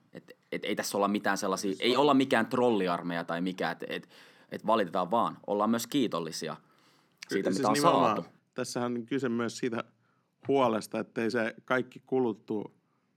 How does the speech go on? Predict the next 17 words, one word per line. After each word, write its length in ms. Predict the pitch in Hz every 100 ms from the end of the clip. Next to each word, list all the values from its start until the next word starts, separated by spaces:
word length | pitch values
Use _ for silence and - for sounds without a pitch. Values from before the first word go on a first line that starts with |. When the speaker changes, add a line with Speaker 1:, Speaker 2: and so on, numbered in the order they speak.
| _
Speaker 2:
kulutut 520 | - 131 113 110 -
resurssit, 580 | - 127 127 101 - 107 - _ 110
varat 340 | 113 107 -
ja 60 | 107
rahat, 480 | 110 113 104 - _ _ _ _ _ _
ettei 200 | - -
ne 60 | 127
mene 140 | 131 131
hukkaan, 800 | 202 196 - _ - - - - - _ _ _ _ _ _ _ _ _ -
jotta 300 | 139 139 127
niitä 220 | 123 120
pystyy 340 | 127 123 135
pitkäjänteisemmin 920 | 131 202 196 - 113 107 101 110 107 107
niinku 440 | 107 110 107 - _ _ _ _ _ _ -
sitä 240 | - 110 113
panostusta 640 | 131 127 107 - 104 -
hyödyntämään. 680 | 123 113 - - - -